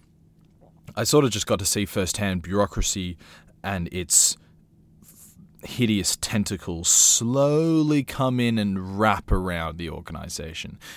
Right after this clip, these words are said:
'Cause you start off with this very distributed idea of, of, of daily work, which is brilliant, you know, like, you are sitting at the same table as the European C E O, your own immediate manager,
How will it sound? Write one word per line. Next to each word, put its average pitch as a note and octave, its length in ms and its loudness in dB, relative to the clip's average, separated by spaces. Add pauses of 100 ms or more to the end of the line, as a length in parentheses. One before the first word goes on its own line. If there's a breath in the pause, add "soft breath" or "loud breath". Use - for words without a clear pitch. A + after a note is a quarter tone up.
'Cause C#3 200 2
you D#3+ 40 4
start F3 420 8
off C#3+ 340 6
with G#2 100 -2
this G2 160 -2
very B2 320 4
distributed G#2+ 800 -2
idea F#2+ 460 0
of, F2 360 -6
of, F2 440 -6
of F2 180 -6
daily F2+ 300 -2
work, G#2+ 320 -2
which - 140 -4
is - 40 -6
brilliant, G2+ 580 -6
you - 100 -12
know, E2 180 -8
like, E2+ 320 -6 (360 loud breath)
you A#2 440 0
are G#2 80 -2
sitting A2 280 0
at G#2+ 120 -2
the G2 40 -8
same A2 280 -2
table G#2 400 -2
as F2+ 320 -4 (340 loud breath)
the G2 100 -6
European A2 600 0
C A#2 380 4
E A#2 40 4
O, D#3 320 2
your A2 420 4
own C3+ 320 0
immediate A#2+ 460 0
manager, D3+ 520 0